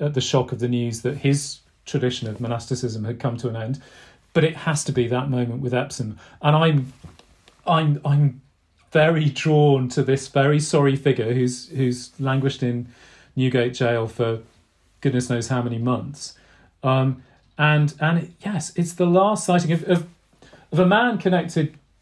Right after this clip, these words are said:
we must assume, with, with one of the greatest medieval monasteries in, in England, Westminster Abbey. Um, so it, it connects us to so much of that medieval tradition,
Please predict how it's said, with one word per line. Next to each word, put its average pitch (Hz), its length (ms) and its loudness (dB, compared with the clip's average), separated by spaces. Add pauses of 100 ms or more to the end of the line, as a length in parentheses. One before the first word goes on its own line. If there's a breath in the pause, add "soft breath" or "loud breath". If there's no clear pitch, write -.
(380)
we 151 100 2
must 156 220 0
assume, 139 340 -2
with, 156 240 -2
with 143 380 2 (260)
one 147 220 2
of 151 80 -2
the 135 60 -8
greatest 143 440 2
medieval 127 340 0
monasteries 123 460 -2
in, 113 260 -8 (320 loud breath)
in 127 120 0
England, 147 300 0
Westminster 135 520 -2
Abbey. 127 360 -2 (400 soft breath)
Um, 139 400 0 (100)
so 180 200 2
it, 180 300 0
it 175 260 -2
connects 196 420 -4
us 156 100 -4
to - 100 -8
so 208 280 0
much 196 420 2
of 139 80 -4
that 156 200 0
medieval 147 380 2
tradition, 143 560 -2